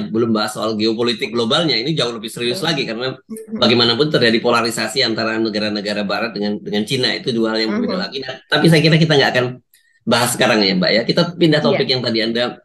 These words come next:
Speaker 1: Anda sebut, usulkan tadi soal, eh, L G B T di, di Medan gitu.
Speaker 2: Mhm. Iya, ini L G B T di Medan ini mencuat pada malam tahun baru kemarin, Mas Hersu. Jadi,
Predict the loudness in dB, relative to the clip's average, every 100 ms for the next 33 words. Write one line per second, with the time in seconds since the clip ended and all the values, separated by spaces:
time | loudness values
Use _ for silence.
0 | _ _ _ _ _ 0 2 2 0 -2
1 | -2 -4 0 0 0 -2 -2 -2 -4 -6
2 | -4 -4 -6 -14 -12 -4 0 2 2 0
3 | 0 0 0 0 -2 -6 -14 -6 -4 -2
4 | -2 -2 -6 -8 -14 -20 _ _ _ _
5 | -14 -4 -2 0 0 -4 -8 -18 -20 -8
6 | 0 2 2 0 0 0 0 -2 -4 -4
7 | -6 -4 -4 -2 -2 -2 -2 0 -2 -2
8 | -6 -6 -6 -6 -6 -4 -4 -4 -6 -2
9 | -2 -2 -4 -6 -6 -4 -2 -4 -4 -6
10 | -4 -6 -6 -6 -8 -8 -6 -4 -4